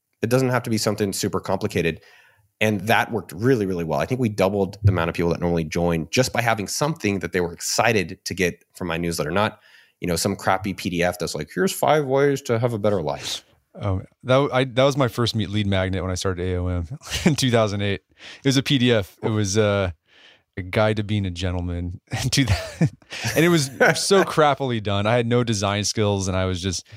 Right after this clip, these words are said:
Speaker 2: making this thing in Microsoft Paint. Um, it was bad, but
Speaker 1: I'm sure
Speaker 2: it
Speaker 1: at the
Speaker 2: worked.
Speaker 1: time that was pretty good. How did it work?
Speaker 2: Yeah, it worked well. I mean, I got a ton of email subscribers from it,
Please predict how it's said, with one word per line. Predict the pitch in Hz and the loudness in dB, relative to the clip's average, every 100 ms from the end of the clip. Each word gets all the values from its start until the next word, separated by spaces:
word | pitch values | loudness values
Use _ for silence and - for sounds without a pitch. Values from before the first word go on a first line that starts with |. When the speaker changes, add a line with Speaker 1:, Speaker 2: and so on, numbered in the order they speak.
| - - - | -14 -12 -2
Speaker 2:
making | 95 101 104 | 0 2 2
this | 98 - | 0 0
thing | 101 95 | 0 0
in | 90 | 0
Microsoft | 90 - - 92 87 | -2 -2 0 0 0
Paint. | - 87 90 - - | -4 -2 -2 -4 -4
Um, | 95 90 90 82 92 _ | -2 0 0 -4 -8 _
it | 123 | 0
was | 107 80 | 0 2
bad, | - 85 90 _ - | -2 -2 -6 _ 4
but | 233 | 4
Speaker 1:
I'm | 190 | 4
sure | 175 - | 0 0
Speaker 2:
it | |
Speaker 1:
at | 143 | 4
the | |
Speaker 2:
worked. | 226 95 | 4 6
Speaker 1:
time | 107 | 4
that | 147 | 2
was | 113 | 0
pretty | - 143 | 0 -4
good. | 110 131 123 | 0 0 0
How | 147 | -2
did | 165 | 0
it | |
work? | 160 202 - - _ _ 214 | 2 2 0 -10 _ _ 6
Speaker 2:
Yeah, | 302 | 6
it | 190 175 | 8 6
worked | 247 - | 4 4
well. | 302 151 | 2 4
I | |
mean, | 151 | 4
I | 147 | 4
got | 143 208 | 6 4
a | |
ton | - 135 147 | 2 -2 -2
of | 131 | -2
email | 165 110 | 0 0
subscribers | 90 85 87 85 87 | -2 -4 -4 -4 -4
from | 82 90 | -4 -4
it, | 101 | -4